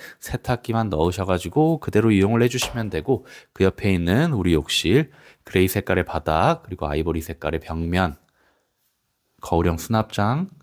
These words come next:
욕실 선반, 반다리형 세면대 변기, 스프레이 건은 별도로 있진 않고요. 따로 뭐 특이한 점은 보이지 않기 때문에 건너편에 있는 안방으로 넘어왔습니다.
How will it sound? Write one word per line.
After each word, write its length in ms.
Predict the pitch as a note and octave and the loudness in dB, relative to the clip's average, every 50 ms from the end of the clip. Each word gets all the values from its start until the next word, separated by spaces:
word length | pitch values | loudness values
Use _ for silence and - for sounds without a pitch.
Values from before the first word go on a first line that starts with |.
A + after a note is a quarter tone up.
| - | -14
욕실 260 | - D#2+ - - E2 D#2+ | -12 -10 -6 -6 -6 -4
선반, 400 | - - A2 G#2+ A2+ A#2 A2+ A2 | -4 -4 -4 0 0 0 0 0
반다리형 400 | G#2 G2 F#2 F#2+ F#2+ F#2 F2 F2 | 0 0 2 2 2 2 0 -2
세면대 440 | - - G#2 G#2 G#2 G2+ G2+ F#2 | -4 -6 -6 -4 -4 -4 -4 -6
변기, 520 | - - - D#2+ D#2+ D#2 - G#2+ A#2+ A2+ - | -8 -8 -8 -10 -8 -6 -4 -2 -4 -4 -4
스프레이 380 | - - - - - A#2 A2+ G#2 | -12 -20 -10 -2 0 2 2 2
건은 220 | G2 F#2 F#2+ F#2 | 2 0 0 -2
별도로 440 | - E2+ D#2+ - - F2+ F2 F2 E2+ | -4 -6 -8 -6 -4 -2 0 0 0
있진 280 | D#2+ - - - F#2+ F2+ | 0 -2 -6 -6 -4 -2
않고요. 400 | D#2 D2 D2 - - A2 C3 A#2+ - _ - - - - - - - _ _ _ _ _ | -2 -4 -4 -6 -2 -2 -2 -2 -2 _ -20 -20 -20 -20 -20 -20 -20 _ _ _ _ _
따로 340 | - - F2 F#2+ A#2 D#3 D#3 | -8 -6 -4 -2 -2 -2 -4
뭐 160 | C3+ G2+ F2 | -4 -6 -8
특이한 380 | - - A#2+ A#2 B2 A#2+ A#2 G#2+ | -8 -10 -8 -6 -6 -6 -6 -4
점은 380 | G#2+ G#2 A2 A2+ A#2+ B2+ B2 - | -6 -6 -6 -6 -6 -8 -8 -4
보이지 300 | - D#2+ E2 D#2+ - E2 | -2 -2 -2 -2 -2 -4
않기 180 | D#2 - - | -4 -6 -6
때문에 500 | - - E2 D#2+ D#2 E2 G#2+ C#3 B2+ - - - _ | -2 0 0 0 0 0 0 0 0 -2 -6 -18 _
건너편에 560 | - - G2 G#2+ A#2 A#2 - - A#2 G#2+ G#2 G2+ | -8 -4 0 2 0 0 0 0 -2 0 0 0
있는 220 | F#2+ G#2 C3+ C3+ | -2 -2 -2 -2
안방으로 540 | A2 F2 E2+ F2 - - G#2 G2+ F#2+ F#2 F2 | -2 -2 -4 -4 -2 -4 -4 -2 -2 -4 -6
넘어왔습니다. 760 | E2+ D#2+ D#2+ D#2+ D#2+ D#2 D#2 - - E2 D#2 C#2+ - D#2+ D#2+ | -6 -6 -6 -4 -6 -6 -6 -10 -12 -12 -10 -6 -6 -6 -6